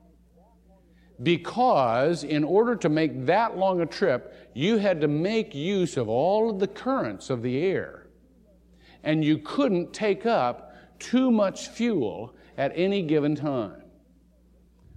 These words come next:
Let me recommend the same thing for the arrangement of us.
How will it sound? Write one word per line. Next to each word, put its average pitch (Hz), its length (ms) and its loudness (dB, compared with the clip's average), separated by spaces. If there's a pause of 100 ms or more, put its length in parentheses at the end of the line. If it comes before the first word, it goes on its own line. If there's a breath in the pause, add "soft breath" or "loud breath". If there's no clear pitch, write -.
(140)
Let 123 160 -2
me 190 80 0
recommend 139 540 0
the 123 60 -4
same 131 360 -2
thing 104 340 -4
for 117 120 -10
the 110 80 -4
arrangement 107 540 -2
of 104 100 -4
us. - 580 -10